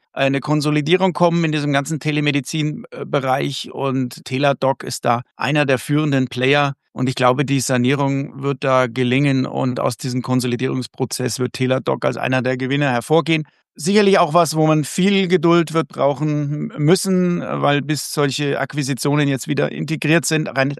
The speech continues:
technologisch, also nämlich technologische Akquisitionen, keine, nicht etwa zugekaufter Umsatz, das dauert seine Zeit. Und nach vierundzwanzig war schon ein Übergangsjahr, fünfundzwanzig wird nochmal ein Übergangsjahr. Ich glaube, ab sechsundzwanzig wird man dann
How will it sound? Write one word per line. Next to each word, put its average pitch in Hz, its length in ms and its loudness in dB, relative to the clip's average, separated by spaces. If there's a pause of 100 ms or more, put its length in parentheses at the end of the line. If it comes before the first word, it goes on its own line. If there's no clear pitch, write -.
(180)
technologisch, 147 640 2 (120)
also 139 100 -6
nämlich 135 340 -4 (160)
technologische 131 640 0
Akquisitionen, 139 680 -2
keine, 131 260 -6
nicht 151 160 -2
etwa 143 280 -4
zugekaufter 139 520 -2
Umsatz, 143 400 2 (300)
das 147 120 -2
dauert 120 280 2
seine 110 240 0
Zeit. 107 280 -2
Und 113 180 -8
nach 120 180 -2
vierundzwanzig 139 600 -2
war 127 120 0
schon 120 160 0
ein 139 60 -4
Übergangsjahr, 127 680 0 (120)
fünfundzwanzig 127 580 2
wird 117 120 -2
nochmal 143 240 4
ein 135 40 0
Übergangsjahr. 123 760 0 (200)
Ich 117 220 -14
glaube, 123 540 2
ab - 140 -8
sechsundzwanzig 113 720 -2
wird 120 180 -6
man 123 120 -2
dann 110 240 0